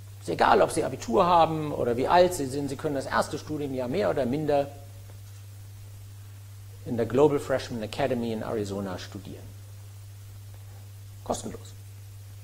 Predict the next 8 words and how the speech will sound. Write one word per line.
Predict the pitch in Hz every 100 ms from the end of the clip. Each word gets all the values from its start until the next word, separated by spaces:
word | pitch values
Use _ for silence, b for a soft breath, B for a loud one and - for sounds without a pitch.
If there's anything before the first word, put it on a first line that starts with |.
| - - - - -
Und | 175 147 208
diejenigen, | 247 247 185 135 87 - - - - - -
die | 151
die | 131
Credits | - 151 127 - -
angerechnet | 247 240 131 - - 92
haben | 95 95 92
wollen, | 95 151